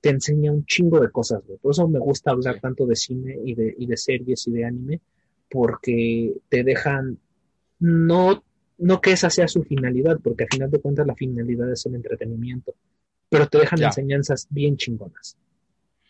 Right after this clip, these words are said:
Speaker 2: Si me dejas recomendar la última canción, te voy a decir la historia que, que me hace pensar en Eternal Sunshine.
Speaker 1: Dale, bro,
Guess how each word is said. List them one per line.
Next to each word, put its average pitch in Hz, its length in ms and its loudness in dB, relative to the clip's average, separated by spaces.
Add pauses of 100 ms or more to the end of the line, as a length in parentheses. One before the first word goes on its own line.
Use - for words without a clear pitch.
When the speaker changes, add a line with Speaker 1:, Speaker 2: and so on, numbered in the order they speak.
(1500)
Speaker 2:
Si 135 160 -12
me 127 120 -8
dejas 151 340 -6
recomendar 113 500 -10
la 123 120 -6
última 117 340 -14
canción, 107 540 -16
te - 120 -18
voy 101 140 -12
a - 40 -12
decir - 220 -10
la 98 100 -12
historia 98 400 -14
que, - 240 -16 (640)
que 98 120 -14
me 104 160 -12
hace 107 280 -8
pensar 107 420 -10
en 104 140 -10
Eternal 95 460 -10
Sunshine. - 520 -14 (240)
Speaker 1:
Dale, 113 360 -2
bro, 101 260 -12